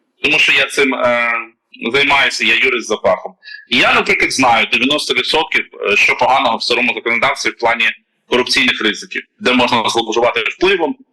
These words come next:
де можна зловжити впливом настільки, щоб отримати неправомірну вигоду. Ви це не знаєте.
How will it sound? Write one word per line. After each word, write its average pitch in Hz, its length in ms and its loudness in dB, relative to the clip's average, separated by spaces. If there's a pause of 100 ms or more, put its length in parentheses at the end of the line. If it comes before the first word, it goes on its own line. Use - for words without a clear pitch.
(160)
де 113 180 0
можна 117 340 0
зловжити 117 460 -2
впливом 107 440 0
настільки, 110 420 -4
щоб - 180 -2
отримати 104 380 -2
неправомірну 117 540 0
вигоду. - 320 2
Ви 302 80 2
це 262 120 0
не - 140 0
знаєте. 113 560 0